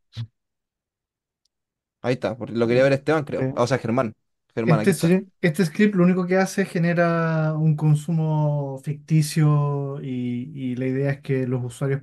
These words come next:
Speaker 3: puedan utilizar sus propios programas eventualmente para realizar las simulaciones, no sé, sobre el, el clima,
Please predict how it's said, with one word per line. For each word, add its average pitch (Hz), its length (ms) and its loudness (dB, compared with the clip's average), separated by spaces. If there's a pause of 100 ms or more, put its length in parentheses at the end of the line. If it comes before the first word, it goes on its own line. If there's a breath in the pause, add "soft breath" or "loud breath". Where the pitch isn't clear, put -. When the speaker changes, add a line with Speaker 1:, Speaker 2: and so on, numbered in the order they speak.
Speaker 3:
puedan 135 640 -4 (180)
utilizar 131 440 -2
sus 147 160 -6
propios 135 340 -2
programas 139 540 0
eventualmente 143 1000 0 (100)
para 120 600 -8 (140)
realizar 127 440 -4
las 127 140 -4
simulaciones, 127 640 -6
no 120 100 -10
sé, 127 340 -8 (160)
sobre 123 320 -6
el, 117 240 -10 (280)
el 117 320 -18
clima, 147 880 4